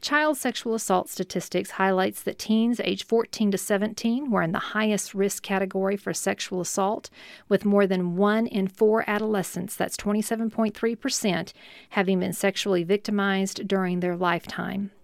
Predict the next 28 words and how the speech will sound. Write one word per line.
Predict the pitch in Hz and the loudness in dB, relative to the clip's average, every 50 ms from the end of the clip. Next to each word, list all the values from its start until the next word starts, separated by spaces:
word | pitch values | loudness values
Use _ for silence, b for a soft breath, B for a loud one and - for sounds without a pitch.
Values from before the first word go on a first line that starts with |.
| _ _ B B B B B B B B B B B | _ _ B B B B B B B B B B B
Women's | - 247 269 320 349 339 - | 2 2 4 4 2 2 0
sexual | - 277 262 - - 269 240 | 0 0 -2 -2 -2 -2 -2
assault | 240 226 - - 226 220 220 - | -2 0 0 2 2 2 0 0
statistics | - - 196 - - 190 185 - 208 196 - - - | -2 -4 -2 0 -2 -2 0 0 -2 -2 -2 -2 0
reveal | 202 190 175 185 185 190 196 180 | 0 2 2 2 2 2 0 -2
some | - 190 185 | -2 -2 -2
extremely | - - - - - - 214 214 220 220 220 220 214 | -2 -4 -4 -6 -2 0 0 2 2 2 2 2 2
disturbing | 208 196 - - 196 190 185 190 190 180 | 2 0 0 0 0 0 2 0 0 0
facts. | - 185 165 - - - - - - - - - _ 269 | 0 0 -2 -2 -4 -6 -8 -12 -12 -12 -14 -12 _ -4
An | 196 170 | -2 -2
estimated | 175 175 - - 190 185 185 180 196 190 | -2 -2 -2 -2 0 0 0 0 -2 -4
seventy | - - 202 185 185 190 185 202 202 | -2 0 0 2 2 2 2 2 2
women | 185 185 185 185 208 220 | 2 2 2 2 0 0
commit | 214 - 202 185 - | 0 0 0 0 0
suicide | - - - 196 190 180 - - 185 180 170 165 | -2 -2 0 0 0 0 0 0 0 0 0 2
daily | 190 180 185 220 240 196 175 - | 4 4 4 4 4 4 2 0
in | - 254 196 175 | -2 -2 0 0
the | 180 175 | 2 2
U | 170 170 165 190 | 2 2 2 2
S | 208 202 190 190 - - | 0 -2 -2 -4 -4 -6
directly | - - 180 185 185 180 - - 220 214 | -6 -2 0 0 0 0 -2 -2 0 0
as | 196 180 | 0 0
a | 185 180 | 0 0
result | 190 180 170 - 180 175 180 202 - - | 0 0 2 2 2 0 0 -2 -4 -6
of | - 185 | -8 -8
sexual | - - - 170 160 - - 185 175 170 | -4 -4 -4 -2 -2 -4 -2 -2 -2 0
violence. | 175 165 165 160 175 180 - 254 - - - - B B B B B B B B B B B B - | 0 0 0 0 -2 -4 -8 -10 -10 -12 -12 -12 B B B B B B B B B B B B 2
Worryingly, | 190 185 185 190 190 190 190 196 208 247 294 | 4 4 6 6 6 6 6 4 4 2 -2